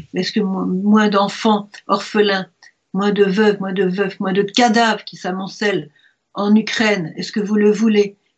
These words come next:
Eh bien, si vous faites la paix, ne serait-ce qu'en commençant par votre famille, un fleuve de paix coulera sur le monde, nous dit Marie. Il y aura moins de morts, moins de guerres. Nous avons cette possibilité. Il nous faut l'utiliser.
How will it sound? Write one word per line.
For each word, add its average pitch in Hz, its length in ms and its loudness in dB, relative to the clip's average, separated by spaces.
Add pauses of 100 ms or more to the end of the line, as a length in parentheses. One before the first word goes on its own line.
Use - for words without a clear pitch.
Eh 180 60 -6
bien, 202 160 -2
si 214 120 -4
vous 208 140 0
faites 302 420 0
la 233 120 2
paix, 220 200 -2
ne 208 100 -2
serait-ce 220 280 -6
qu'en 214 80 -6
commençant 214 420 -4
par 196 200 -4
votre 190 260 -6
famille, 190 500 -2 (280)
un 202 120 0
fleuve 233 460 2
de 202 100 0
paix 202 260 -6
coulera 202 340 -4
sur 202 180 -8
le 190 140 -2
monde, 196 260 -4
nous 185 80 0
dit 170 160 0
Marie. 175 340 0 (280)
Il 196 80 2
y 196 40 4
aura 185 280 -2 (200)
moins 208 280 2
de 185 100 -2
morts, 180 380 0
moins 196 200 -2
de 185 140 -2
guerres. 170 400 -2 (400)
Nous 185 120 -2
avons 208 180 2
cette 202 320 -6
possibilité. 185 920 -2 (220)
Il 190 80 -4
nous 190 80 -4
faut 180 180 2
l'utiliser. 160 680 -2